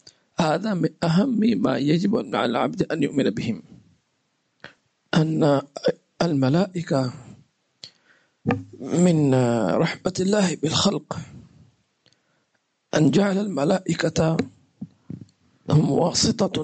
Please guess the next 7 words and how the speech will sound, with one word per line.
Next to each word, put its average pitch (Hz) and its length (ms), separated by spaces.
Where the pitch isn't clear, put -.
بين 165 360
الله 151 500
عز 180 180
وجل 151 500
وبين 170 380
بني 208 340
آدم. 147 420